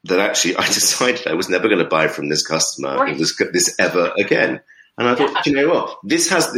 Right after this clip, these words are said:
Speaker 1: this has consequences." So if you
Speaker 2: Yeah.
Speaker 1: have a poor talent acquisition strategy and you don't get back to potential candidates and, and you make it so difficult for them, it does have a consequence.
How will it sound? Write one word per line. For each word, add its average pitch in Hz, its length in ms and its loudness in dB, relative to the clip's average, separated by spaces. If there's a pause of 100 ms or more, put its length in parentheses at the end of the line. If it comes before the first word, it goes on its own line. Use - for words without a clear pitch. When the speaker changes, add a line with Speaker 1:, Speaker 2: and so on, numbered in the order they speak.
Speaker 1:
this 165 240 0
has 165 200 2
consequences." - 840 0
So 95 80 0
if - 200 -4
you 151 80 -2
Speaker 2:
Yeah. 165 60 0
Speaker 1:
have 143 160 0
a 123 140 0
poor 120 280 0
talent 107 320 0
acquisition 90 560 -2
strategy 80 600 -2 (340)
and 95 200 -2
you 98 120 -2
don't 117 300 2
get 80 200 -2
back 76 200 -2
to - 100 -10
potential 78 400 -6
candidates 76 640 -4
and, 80 280 -4 (400)
and 87 140 -2
you 90 80 0
make 101 220 2
it 98 80 0
so 107 180 2
difficult - 560 -2
for 69 240 -6
them, 67 220 -6 (680)
it 120 260 -2
does 131 220 2
have 131 160 -2
a 123 60 -4
consequence. - 840 -2